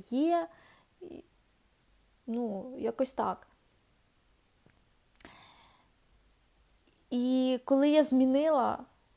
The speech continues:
це ствердження в своїй голові, внутрішньо я відчула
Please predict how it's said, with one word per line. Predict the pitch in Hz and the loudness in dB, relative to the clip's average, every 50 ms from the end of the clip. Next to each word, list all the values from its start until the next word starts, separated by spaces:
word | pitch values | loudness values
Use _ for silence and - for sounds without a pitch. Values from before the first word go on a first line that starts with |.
| _ _ _ _ _ _ | _ _ _ _ _ _
це | - - 247 240 | -4 -2 -2 -2
ствердження | - - - - 247 254 254 247 233 220 233 220 220 226 | -2 -6 -2 2 4 6 6 6 4 0 -4 -4 -4 -6
в | 226 | -6
своїй | - - 226 233 233 240 | -4 -4 -2 -2 -2 -2
голові, | 226 233 220 220 214 208 233 269 349 440 - _ _ _ _ _ _ _ _ _ _ _ _ _ _ _ _ _ _ _ _ _ _ - - - - - - - - - - _ - | -2 -2 -2 -2 -2 -4 -6 -6 -8 -10 -14 _ _ _ _ _ _ _ _ _ _ _ _ _ _ _ _ _ _ _ _ _ _ -20 -20 -20 -20 -20 -20 -20 -20 -20 -20 _ -4
внутрішньо | 240 240 262 294 330 - 427 339 - - - 240 | -2 0 0 0 0 0 -2 -2 -4 -6 -8 -6
я | 220 220 220 | -6 -4 -4
відчула | 214 233 226 - 269 269 262 254 240 254 | -6 -6 -6 -6 -4 -2 -2 -2 -2 -4